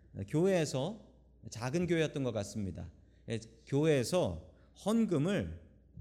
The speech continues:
아홉 번이나 도둑질을 했습니다. 그런데 여러분, 지금 보고 계시지요? 예, 화면에 나옵니다.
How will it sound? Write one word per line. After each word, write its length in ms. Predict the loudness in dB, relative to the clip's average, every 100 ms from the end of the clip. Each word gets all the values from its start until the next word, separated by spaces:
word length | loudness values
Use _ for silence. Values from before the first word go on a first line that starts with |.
| -16 -10
아홉 360 | -2 0 0
번이나 360 | -2 -2 -2 -4
도둑질을 500 | -6 -6 -6 -6 -4
했습니다. 520 | -4 -8 -10 -12 -14 -20 -20 -20 -20 -16
그런데 220 | -6 -2 2
여러분, 500 | 2 2 0 -4 -4
지금 240 | -4 -2
보고 320 | -2 0 0
계시지요? 640 | 0 -2 -4 -4 -4 -4 -6 -18 -20 -20 -20 -12
예, 80 | -10
화면에 340 | -4 0 2 2
나옵니다. 580 | 2 0 -2 -6 -10